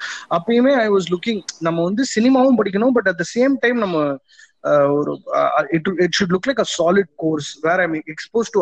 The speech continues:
other facets also. அப்படின்னும் போது தான் I came to know about this, uh, course called, um, Functional English with Psychology. So it's a, it's a three degree, uh, undergrad course in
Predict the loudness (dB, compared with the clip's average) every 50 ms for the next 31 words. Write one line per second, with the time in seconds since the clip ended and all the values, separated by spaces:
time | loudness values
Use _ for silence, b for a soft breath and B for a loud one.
0 | 2 2 0 -2 -4 -2 -2 -4 -2 -2 -2 -6 -6 -4 -2 -2 -2 -2 -2 -2
1 | -2 -2 -2 B B B B B -4 -4 -2 0 2 2 2 2 2 0 2 2
2 | 2 2 2 2 2 0 -2 -2 -4 -4 -4 -2 0 0 2 2 2 0 -2 -4
3 | -4 -6 -8 -8 -6 -2 0 2 2 2 0 -2 B B B B B B -4 0
4 | 2 2 2 2 0 0 0 2 2 4 4 2 0 -2 -2 -2 0 2 4 4
5 | 4 2 0 -2 -10 -12 _ -10 -4 -2 0 0 0 0 0 0 0 0 2 2
6 | 0 -2 -2 -4 -6 -4 -4 -2 0 0 0 0 2 0 -2 -2 0 0 0 0
7 | 0 -2 -4 -4 -2 -2 0 0 0 -2 B B B B B B -4 -4 -2 -2
8 | -2 -2 -2 _ -2 0 2 4 4 2 2 0 -4 -4 -2 0 0 2 2 2
9 | 0 0 2 2 2 2 2 2 2 2 0 0 0 0 -2 -2 -2 -4 -2 0
10 | 0 0 -2 -4 -10 -8 -6 -4 -2 -4 -4